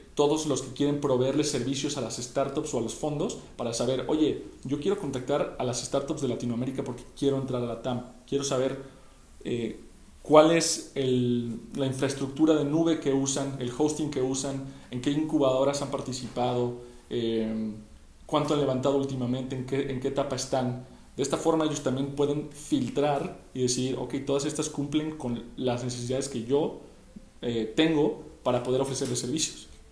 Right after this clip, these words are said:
Entonces eso es algo que vimos muy interesante. Y por último, incluso educaciones e-, educativas. Se nos han acercado y nos han dicho, "Yo quiero adquirir tu base de datos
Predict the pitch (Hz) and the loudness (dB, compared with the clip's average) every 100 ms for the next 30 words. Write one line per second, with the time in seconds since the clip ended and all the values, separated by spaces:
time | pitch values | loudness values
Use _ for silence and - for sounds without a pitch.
0 | - - - - - 147 147 156 170 - | -20 -20 -20 -20 -10 -4 2 4 4 2
1 | 170 180 175 165 147 147 160 156 151 147 | 4 4 2 2 2 2 0 0 0 2
2 | 135 160 147 190 190 - - 147 139 160 | 2 2 0 0 0 -8 -4 0 8 8
3 | 185 190 185 165 165 196 151 127 135 123 | 8 4 2 2 0 0 0 0 0 0
4 | 165 160 139 - - 139 131 120 123 196 | 0 0 -2 -4 -6 -2 0 0 -2 2
5 | 202 - - - - - 135 127 135 160 | 2 0 -6 -16 -20 -6 -2 -2 -2 -2
6 | 143 - 139 143 131 139 131 143 - 139 | -2 2 2 2 0 -4 -6 -8 -8 -2
7 | 147 - 147 143 147 202 - - - - | -2 0 2 4 4 0 -8 -16 -14 -8
8 | 120 135 135 143 135 139 131 156 - | -4 -2 0 0 2 2 0 -2 -4